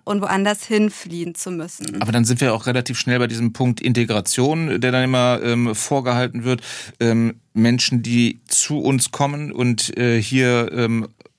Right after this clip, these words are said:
Speaker 2: auf ein, äh, sichereres Leben hoffen, dass die sich dann natürlich auch einbringen. Das geht ja in beide Richtungen, ne? Dass wir mehr Verständnis haben für Menschen, die zu uns kommen, aber auch die Menschen, die kommen, die sagen, „Okay, ich, ähm, muss mal schauen, wie das Leben hier so funktioniert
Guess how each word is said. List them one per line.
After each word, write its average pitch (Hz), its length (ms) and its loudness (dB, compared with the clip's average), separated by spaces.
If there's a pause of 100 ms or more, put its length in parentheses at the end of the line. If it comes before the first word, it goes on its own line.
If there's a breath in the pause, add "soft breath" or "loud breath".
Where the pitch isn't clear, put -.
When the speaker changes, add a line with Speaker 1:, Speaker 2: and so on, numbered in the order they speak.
Speaker 2:
auf - 240 -4
ein, 107 440 4
äh, 104 500 -2 (220)
sichereres 120 600 0
Leben 113 400 2
hoffen, 120 320 -2 (320 loud breath)
dass 110 240 0
die 127 300 4
sich 123 260 -2
dann 117 160 2
natürlich 117 360 0
auch 117 120 -2
einbringen. 107 420 0
Das 87 140 -2
geht 120 120 -2
ja 127 80 2
in 104 120 -2
beide 107 280 0
Richtungen, - 320 -14
ne? 110 120 0
Dass 110 180 -2
wir 120 240 2
mehr 113 220 2
Verständnis 123 500 -4
haben 113 180 0
für 110 140 -8
Menschen, 110 320 0
die 104 80 0
zu - 180 -2
uns 143 160 -4
kommen, 156 240 -2 (260 loud breath)
aber 117 100 0
auch 113 80 0
die 120 100 -4
Menschen, 120 300 2
die 113 80 -2
kommen, 120 420 -2
die 117 100 -4
sagen, 110 320 0
„Okay, - 440 -4
ich, - 320 -8
ähm, 110 420 4 (240)
muss 127 220 2
mal 117 100 2
schauen, 127 260 0
wie 120 60 2
das 104 160 -4
Leben 117 240 0
hier 117 80 2
so 107 140 -2
funktioniert 107 540 0